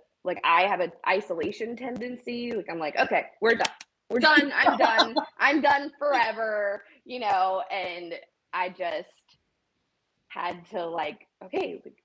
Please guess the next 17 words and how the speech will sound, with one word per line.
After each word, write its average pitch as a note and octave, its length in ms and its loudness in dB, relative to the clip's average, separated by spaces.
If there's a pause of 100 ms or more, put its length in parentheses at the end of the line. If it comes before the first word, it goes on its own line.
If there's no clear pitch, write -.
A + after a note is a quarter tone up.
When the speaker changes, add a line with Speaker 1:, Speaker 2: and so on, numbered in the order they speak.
Speaker 1:
no, C4+ 260 -2
God F3 300 -2
calls F#3 360 -2
this A#3 200 -10
to - 100 -20
community. A3+ 640 -4
That's - 160 -14 (180)
super B3 420 -4
clear A#3 260 0
in A#3 100 -2
scripture. - 600 -2
These A3 260 0
are C4 120 2
the C4 100 4
benefits G#3 760 0
of D#3+ 180 2
it. - 220 -6